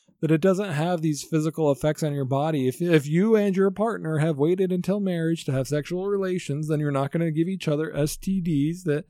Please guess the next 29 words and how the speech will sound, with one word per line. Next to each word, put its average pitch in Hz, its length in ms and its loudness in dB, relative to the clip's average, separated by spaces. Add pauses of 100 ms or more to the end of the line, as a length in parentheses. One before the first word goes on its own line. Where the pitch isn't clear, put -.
(400)
are 156 140 6
going 139 320 0
to 180 80 -2
negatively 147 760 -4 (320)
impact 139 460 0
the 165 100 -2
health 131 240 -4
of 160 100 -4
your 202 140 0
body. 190 460 -2 (480)
And 214 160 6
if 185 100 2
you're 208 100 2
doing 240 340 0
this 220 340 2 (100)
with 165 260 2
God 180 280 4
in 196 100 2
the 190 80 2
middle 185 420 2
of 151 120 0
all 254 260 -2
of 156 80 0
it, 175 160 0
then, 196 240 0
then 190 140 0
it's 208 140 -4
also 226 480 -2
a, 190 360 -2